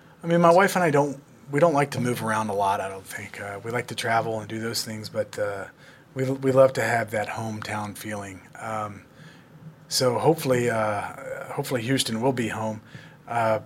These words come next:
professionally, uh, I'm really excited about the opportunities that we have in front of us right now with the D ten. We have a, some big goals. I mean, we'd love to be able to, you know, put ourselves in a situation where we're raising ten or fifteen million dollars a year for, uh, for pediatric,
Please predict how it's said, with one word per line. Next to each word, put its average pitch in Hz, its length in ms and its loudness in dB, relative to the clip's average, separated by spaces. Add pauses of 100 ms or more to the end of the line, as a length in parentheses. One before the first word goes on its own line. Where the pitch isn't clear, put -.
(120)
professionally, 113 720 2
uh, 113 360 -10
I'm 143 280 2
really 127 220 4
excited 113 300 2
about 107 160 2
the - 80 0
opportunities 110 500 0
that 107 100 -4
we 107 120 -6
have 107 180 0
in 104 80 -8
front 113 240 -6
of 110 100 -6
us - 160 -2
right 107 160 4
now 107 220 -4
with 107 180 -6
the 107 100 -8
D 107 160 -6
ten. 110 480 -6 (380)
We 131 80 4
have 131 120 6
a, 110 100 -2 (100)
some 117 240 2
big 110 340 -2
goals. 120 460 2
I - 20 -6
mean, 107 160 -6
we'd 110 140 -6
love 113 220 -2
to 120 80 -6
be 113 100 -4
able 110 140 -4
to, 107 120 -2 (380)
you 127 80 -10
know, 110 80 -10
put 123 160 -4
ourselves 110 360 2
in 110 60 -2
a 104 40 -4
situation 110 520 0
where 107 100 -2
we're 107 120 2
raising 107 320 -2
ten 110 160 -6
or 110 80 -2
fifteen 110 320 -6
million 107 220 -2
dollars 104 280 2
a 107 60 -8
year 107 220 -2
for, 107 340 -2 (460)
uh, 107 340 -4
for 110 300 -4
pediatric, 107 680 -2